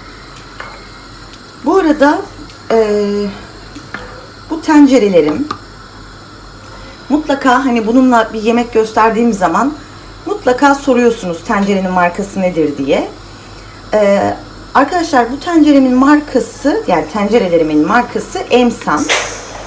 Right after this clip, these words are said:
Emsan bir şey diye geçiyor ama tam olarak hani, e,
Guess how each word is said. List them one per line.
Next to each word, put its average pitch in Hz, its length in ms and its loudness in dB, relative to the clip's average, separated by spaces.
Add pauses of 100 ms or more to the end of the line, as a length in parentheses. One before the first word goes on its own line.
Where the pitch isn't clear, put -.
(420)
Emsan 330 500 2
bir - 60 2
şey 339 240 0
diye 240 120 4
geçiyor 208 400 0
ama 254 180 4
tam 269 160 4
olarak 240 400 2
hani, 214 280 -2 (920)
e, 190 500 0